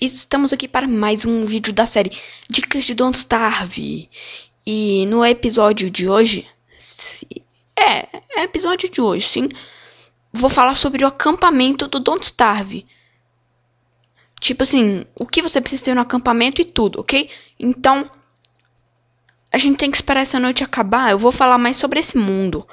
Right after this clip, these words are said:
Não é aquele outro porque, que eu já botei o vídeo, sim?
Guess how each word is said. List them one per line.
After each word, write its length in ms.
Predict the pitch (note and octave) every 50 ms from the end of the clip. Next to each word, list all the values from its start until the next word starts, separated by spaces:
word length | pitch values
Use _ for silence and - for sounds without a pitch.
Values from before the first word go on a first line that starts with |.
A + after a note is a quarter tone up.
| - - - _ -
Não 160 | B3 C#4+ F4+
é 80 | F#4 F#4+
aquele 340 | F#4+ - E4+ D#4+ D#4+ C#4+ C4
outro 240 | B3+ C4 C4 -
porque, 600 | - - C#4+ - - - - - - B3+ A#3+ -
que 200 | - - - -
eu 80 | C4+ B3+
já 140 | A#3+ B3+ A#3
botei 260 | G3 G#3 A3+ - G#3
o 60 | F#3+
vídeo, 320 | G#3+ A3+ A#3+ A3 F3+ - -
sim? 280 | - B3 B3+ C4 B3+